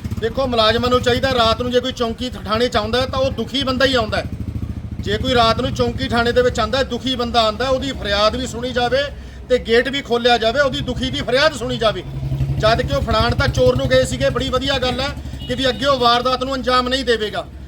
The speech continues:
ਹੁਣ ਦੇਖਦੇ ਹਾਂ ਪੁਲਿਸ ਪ੍ਰਸ਼ਾਸਨ ਉਹਦੇ ਤੇ ਕਿੰਨੀ ਕੁ ਕਾਰਵਾਈ ਕਰਦਾ, ਇਹਦਾ ਕੈਮ-, ਸਮਾਂ ਹੀ ਦੱਸੇਗਾ। ਕੈਮਰਾਮੈਨ ਦੇ ਨਾਲ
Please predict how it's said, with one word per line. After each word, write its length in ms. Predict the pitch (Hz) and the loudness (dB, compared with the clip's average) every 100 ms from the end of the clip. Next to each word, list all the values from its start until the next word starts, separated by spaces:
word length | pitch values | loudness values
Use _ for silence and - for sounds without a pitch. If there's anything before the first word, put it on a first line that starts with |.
| - 196 | -12 -8
ਹੁਣ 140 | 240 | -2
ਦੇਖਦੇ 320 | 254 233 247 | 0 0 0
ਹਾਂ 60 | 254 | -4
ਪੁਲਿਸ 240 | 269 262 | -6 -8
ਪ੍ਰਸ਼ਾਸਨ 440 | 254 247 247 240 247 | -8 -2 -2 0 -2
ਉਹਦੇ 180 | 254 | -2
ਤੇ 80 | 254 | -2
ਕਿੰਨੀ 300 | 254 226 247 | -6 -6 -6
ਕੁ 80 | 247 | -4
ਕਾਰਵਾਈ 380 | 247 240 247 254 | 0 0 0 -2
ਕਰਦਾ, 240 | 240 226 | -2 0
ਇਹਦਾ 140 | 240 240 | -2 -2
ਕੈਮ-, 280 | 220 220 | -2 -4
ਸਮਾਂ 240 | - 214 233 | -4 -4 -2
ਹੀ 40 | |
ਦੱਸੇਗਾ। 380 | 214 190 185 170 | -4 -6 -6 -6
ਕੈਮਰਾਮੈਨ 520 | 202 202 220 220 220 | -4 -2 -2 -2 -2
ਦੇ 100 | 214 | -2
ਨਾਲ 180 | 214 | -4